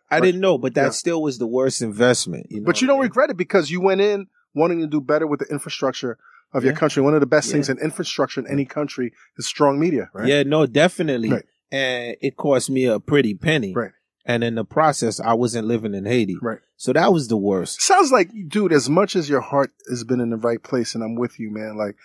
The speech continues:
Speaker 2: it sounds like, like, like your attachment, your love, your loyalty to Haiti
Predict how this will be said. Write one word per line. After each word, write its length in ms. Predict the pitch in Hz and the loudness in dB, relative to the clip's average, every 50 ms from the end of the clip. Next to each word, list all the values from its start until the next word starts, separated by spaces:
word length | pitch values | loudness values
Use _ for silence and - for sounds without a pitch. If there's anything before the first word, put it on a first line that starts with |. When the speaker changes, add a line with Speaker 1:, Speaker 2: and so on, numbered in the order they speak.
| - - - - _ - | -20 -20 -20 -20 _ -8
Speaker 2:
it 40 | |
sounds 340 | - - - 240 285 294 - 202 | -4 0 2 2 2 2 4 4
like, 240 | 180 151 143 135 _ _ _ _ _ _ _ _ _ _ _ _ _ _ _ _ _ _ _ - | 4 4 4 0 _ _ _ _ _ _ _ _ _ _ _ _ _ _ _ _ _ _ _ -6
like, 220 | 147 139 131 - _ - | -4 -4 -4 -4 _ -6
like 240 | 143 139 131 127 - 143 | -2 -2 -2 -2 -4 -6
your 260 | 139 131 147 165 156 - | -2 0 2 2 2 2
attachment, 720 | 156 135 - - - 151 151 147 - - - 117 107 - - _ | -2 -4 -4 -4 -2 0 0 0 0 -2 -6 -6 -8 -8 -12 _
your 280 | - 120 123 135 139 139 | -14 -4 0 2 4 4
love, 380 | 131 131 135 139 135 127 113 123 | 4 4 4 4 4 4 2 0
your 160 | 123 120 120 | 0 0 0
loyalty 480 | 117 120 127 127 127 123 - - 131 | 0 -2 -2 -2 -4 -6 -6 -8 -8
to 120 | 120 123 113 | -8 -8 -6
Haiti 360 | 113 135 135 123 120 113 110 | -4 -2 -2 -2 -2 -4 -8